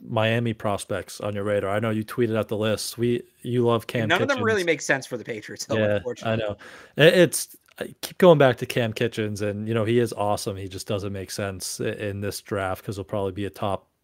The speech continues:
Speaker 1: fifty safety pick, which they really can't afford to do. But, yeah, I thought the Highsmith hire was one of the more exciting ones of the day. As, you know, you said, culture builder. He really good eye for talent, it seems, helping build that Miami program up.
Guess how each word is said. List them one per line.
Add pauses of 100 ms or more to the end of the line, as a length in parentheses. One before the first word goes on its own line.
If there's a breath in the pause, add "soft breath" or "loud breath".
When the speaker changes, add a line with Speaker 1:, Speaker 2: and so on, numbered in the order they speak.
(320)
Speaker 1:
fifty
safety
pick,
which
they
really
can't
afford
to
do.
But, (520 loud breath)
yeah,
I
thought
the (100)
Highsmith
hire
was
one
of
the
more
exciting
ones
of
the
day.
As, (260)
you
know, (200)
you
said,
culture
builder.
He (540)
really
good
eye
for
talent,
it
seems,
helping
build
that
Miami
program
up.